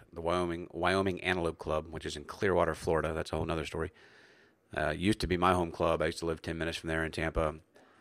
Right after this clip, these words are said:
And it's a super, super active club. They have, um, I'm sure there's a couple clubs like this around the country, but, I mean, there's just a ton, ton, ton of shooting around there. You know, when I started the game,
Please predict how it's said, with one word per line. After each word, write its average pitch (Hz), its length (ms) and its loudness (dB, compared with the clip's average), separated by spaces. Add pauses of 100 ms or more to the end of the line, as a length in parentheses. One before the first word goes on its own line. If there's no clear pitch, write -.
(260)
And 76 140 -2
it's - 120 -4
a 78 60 -2
super, 87 440 4
super 78 320 4
active 80 300 4
club. 78 320 2
They 82 100 2
have, 78 180 -2 (500)
um, 78 240 -10
I'm 95 100 -4
sure 113 180 6
there's 78 100 4
a - 60 -8
couple 90 200 4
clubs 87 280 2
like 85 100 2
this 85 180 -2
around 80 140 -2
the 78 60 -8
country, 80 340 0
but, 78 100 -4
I 78 40 0
mean, 82 80 0
there's 87 180 4
just 76 120 -8
a 76 40 -6
ton, 82 420 -2
ton, 82 280 -4
ton 82 180 -2
of 76 80 -8
shooting 82 240 -2
around 78 220 -4
there. 78 160 -6 (880)
You 73 60 -6
know, 73 40 -2
when 85 100 4
I 113 80 10
started 107 340 8
the 78 40 -2
game, 80 500 0